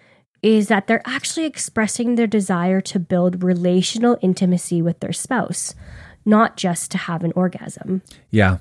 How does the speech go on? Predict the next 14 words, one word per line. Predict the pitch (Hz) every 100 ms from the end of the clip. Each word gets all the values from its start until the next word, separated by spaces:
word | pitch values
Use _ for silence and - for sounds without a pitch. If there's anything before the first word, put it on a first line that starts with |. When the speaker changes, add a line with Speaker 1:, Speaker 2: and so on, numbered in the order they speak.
| _ - - - -
Speaker 2:
Doctor | 113 - 127
John | 127 123
Gottman, | 113 107 92 92 107 87
a | 98
leading | 95 104 110 120 113
relationship | 95 92 92 104 - 95
researcher, | 92 92 - 85 - 82 104 - -
suggests | - 95 117 113 -
to | -
couples | - 98 101 95 95 -
that | 90 85
they | 87 104
should | 107 110 -
consider | 104 - 104 104